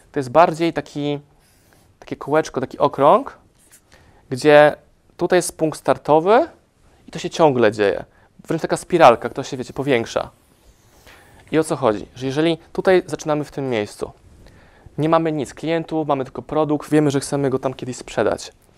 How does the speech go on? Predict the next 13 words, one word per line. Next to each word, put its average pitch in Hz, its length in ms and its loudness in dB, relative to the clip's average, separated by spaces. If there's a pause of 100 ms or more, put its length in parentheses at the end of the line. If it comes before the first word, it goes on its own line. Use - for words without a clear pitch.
(200)
to 135 280 6 (300)
budowanie 151 420 -2
wartości 175 580 -2
w - 220 -18
moim 175 280 2
biznesie, 139 400 -4
którym 131 320 -4 (360)
jest 143 300 -2
sprzedaż - 500 0
książek, 156 640 0 (260)
nie 175 100 0
jednej 147 200 2
książki, - 540 -6